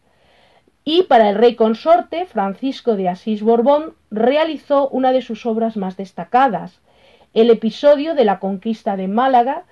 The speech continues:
que se conserva en las colecciones reales de Patrimonio Nacional.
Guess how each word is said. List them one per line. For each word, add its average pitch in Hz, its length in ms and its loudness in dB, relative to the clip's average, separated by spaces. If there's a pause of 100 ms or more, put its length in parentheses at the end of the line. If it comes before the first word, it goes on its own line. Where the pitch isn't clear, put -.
(360)
que 349 160 -4
se 349 160 -4
conserva 247 800 0
en 277 220 0
las 220 220 -2
colecciones 214 500 -4
reales 214 680 -4
de 208 240 2
Patrimonio 185 560 -4
Nacional. - 420 -18